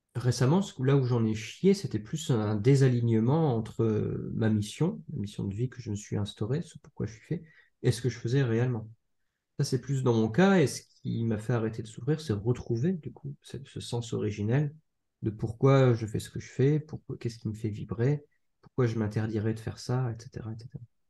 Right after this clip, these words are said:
Mais peut-être que je fabule, hein, peut-être que finalement tout va bien, mais je pense qu'il y a une, enfin, je parle d'un point de vue collectif, hein, mais quand tu vois les statistiques où le...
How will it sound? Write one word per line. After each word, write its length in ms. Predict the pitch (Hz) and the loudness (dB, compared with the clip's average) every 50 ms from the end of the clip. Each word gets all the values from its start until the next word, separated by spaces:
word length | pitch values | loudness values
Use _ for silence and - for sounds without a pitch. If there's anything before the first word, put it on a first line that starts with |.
| _ _ _ _ _ _ _ _ _ _ _ _ - | _ _ _ _ _ _ _ _ _ _ _ _ -2
Mais 480 | 117 113 113 113 113 110 110 110 113 110 110 110 110 - - _ _ _ _ _ _ _ _ _ _ _ _ _ _ _ _ _ _ _ _ | 0 4 4 6 6 6 6 4 4 2 0 -2 -4 -8 -14 _ _ _ _ _ _ _ _ _ _ _ _ _ _ _ _ _ _ _ _
peut-être 160 | - 139 - - | 0 0 2 2
que 100 | - 120 | 2 2
je 140 | 113 - | 2 2
fabule, 320 | - 143 147 170 220 202 170 | 2 4 6 6 6 6 6
hein, 100 | 156 147 | 4 2
peut-être 260 | - - - 113 - | 0 -2 -4 -4 -4
que 120 | - 120 | -6 -10
finalement 340 | 117 - 117 104 104 113 123 | -4 0 0 2 4 4 2
tout 160 | - - - | 0 -2 -2
va 140 | - 107 98 | 0 0 2
bien, 280 | 95 107 143 170 165 165 - _ _ - _ _ _ _ - | 2 4 2 2 2 -2 -10 _ _ -20 _ _ _ _ 0
mais 420 | - 117 113 113 90 85 - - | 2 4 4 4 4 2 -2 -6
je 60 | - - | -8 -8
pense 180 | - 127 - - | -8 -8 -8 -6
qu'il 180 | - - 127 | -2 2 4
y 20 | 120 | 4
a 40 | |
une, 440 | 120 113 110 107 107 107 107 104 101 | 6 6 4 4 4 4 4 2 2
enfin, 320 | - - 120 110 104 - - _ - | 2 2 0 0 0 -2 -8 _ -20
je 100 | - - | -10 -6
parle 180 | 113 113 110 | -4 -4 -2
d'un 100 | 107 107 | -4 -4
point 140 | 104 - 110 | -6 -6 -6
de 60 | 110 | -6
vue 140 | 110 113 113 | -6 -8 -6
collectif, 600 | 113 127 113 113 113 117 - - 196 202 - - | -4 -4 -4 -4 -4 -6 -6 -6 -6 -4 -4 -4
hein, 120 | 139 135 - _ _ _ _ _ _ _ _ _ _ - | -6 -6 -8 _ _ _ _ _ _ _ _ _ _ -4
mais 100 | 120 - | -4 0
quand 140 | - 123 117 | 0 0 0
tu 180 | - - - | 0 -2 -2
vois 340 | 131 120 135 151 156 160 156 | 0 4 6 6 8 8 8
les 80 | 143 123 | 6 4
statistiques 800 | - - 120 113 - - - - - - 139 139 147 151 147 - - | 2 0 -2 -2 -2 -6 -12 -12 -8 -4 0 0 2 0 0 -4 -4
où 120 | - 127 123 | -2 0 2
le... 500 | 120 113 110 110 110 107 107 104 104 | 2 2 2 2 0 0 0 -2 -4